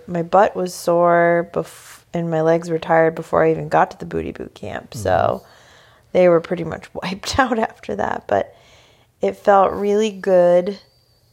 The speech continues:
Speaker 1: to get that in. And I'll talk a little bit more about why else it feels good later on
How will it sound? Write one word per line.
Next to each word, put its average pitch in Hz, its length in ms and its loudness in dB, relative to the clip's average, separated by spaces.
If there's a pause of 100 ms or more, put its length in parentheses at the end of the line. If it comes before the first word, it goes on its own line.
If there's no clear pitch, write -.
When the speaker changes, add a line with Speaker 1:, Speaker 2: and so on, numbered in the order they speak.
(360)
Speaker 1:
to 185 800 -4
get 185 220 0
that 185 220 4
in. 165 280 -2
And 185 140 -4
I'll 175 120 0
talk 185 300 -4
a 190 60 -2
little 240 200 -2
bit 269 200 0
more 226 640 2
about 190 640 2
why 180 480 2
else 175 360 0
it - 160 -6
feels 170 300 -4
good 165 480 -2 (480)
later 180 640 2
on 160 540 -2